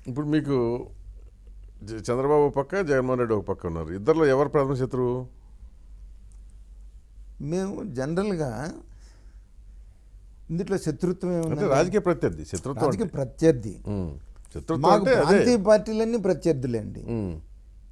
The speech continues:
Speaker 1: కానీ ఈ
Speaker 2: అది,
Speaker 1: ప్రాంతీయ పార్టీలు
Speaker 2: అది ప్రాంతీయ పార్టీ, ఇప్పుడు తెలుగుదేశం కావచ్చు, లేకపోతే వైఎస్ఆర్సీపీ కావచ్చు,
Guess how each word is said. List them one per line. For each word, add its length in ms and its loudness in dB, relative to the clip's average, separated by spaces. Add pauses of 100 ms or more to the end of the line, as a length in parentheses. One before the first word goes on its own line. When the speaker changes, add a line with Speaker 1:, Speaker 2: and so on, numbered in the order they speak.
(160)
Speaker 1:
కానీ 160 0
ఈ 40 2
Speaker 2:
అది, 80 0
Speaker 1:
ప్రాంతీయ 380 6
పార్టీలు 320 4
Speaker 2:
అది 160 8
ప్రాంతీయ 500 2
పార్టీ, 360 6
ఇప్పుడు 540 0
తెలుగుదేశం 640 0
కావచ్చు, 580 -2 (1040)
లేకపోతే 380 -2
వైఎస్ఆర్సీపీ 800 0
కావచ్చు, 520 -2